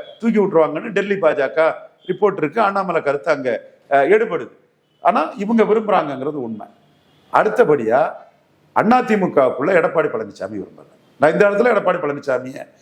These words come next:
அண்டர் எஸ்டிமேட் பண்ணல, கரெக்டா தான் எஸ்டிமேட் பண்றேன். நான் எடப்பாடி பழனிசாமி அண்டர் எஸ்டிமேட் பண்ணா நான் ஏமாந்து போயிருவேன், அதுக்கு நான் தயார் இல்லை.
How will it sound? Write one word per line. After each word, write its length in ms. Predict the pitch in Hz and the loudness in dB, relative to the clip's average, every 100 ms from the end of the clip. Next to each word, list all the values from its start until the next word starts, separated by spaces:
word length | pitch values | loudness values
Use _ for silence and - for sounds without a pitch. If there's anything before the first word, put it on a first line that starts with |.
| _ | _
அண்டர் 260 | - 214 262 | 0 2 2
எஸ்டிமேட் 320 | - 196 180 | 0 -2 0
பண்ணல, 280 | 147 135 113 - _ _ _ | 2 0 -2 -8 _ _ _
கரெக்டா 300 | 196 233 240 240 | 0 0 2 2
தான் 100 | 226 | 2
எஸ்டிமேட் 320 | 190 165 180 - | -2 -2 -4 -2
பண்றேன். 280 | 127 - - _ _ _ _ _ _ - | -4 -4 -10 _ _ _ _ _ _ 0
நான் 280 | 131 226 240 | 4 4 2
எடப்பாடி 320 | 208 220 233 202 | 0 2 2 2
பழனிசாமி 400 | 208 190 196 180 | 0 2 2 2
அண்டர் 180 | 175 214 | 0 0
எஸ்டிமேட் 320 | - 165 - | -2 -8 -4
பண்ணா 200 | 127 160 208 - _ _ | -4 -2 -4 -8 _ _
நான் 280 | 156 226 262 247 | 0 2 2 2
ஏமாந்து 360 | 247 247 214 151 | 2 2 0 2
போயிருவேன், 280 | 143 117 180 | 0 2 -2
அதுக்கு 240 | 233 240 | -2 -2
நான் 140 | 208 175 | -2 0
தயார் 200 | 143 - | -2 -2
இல்லை. 120 | - | -12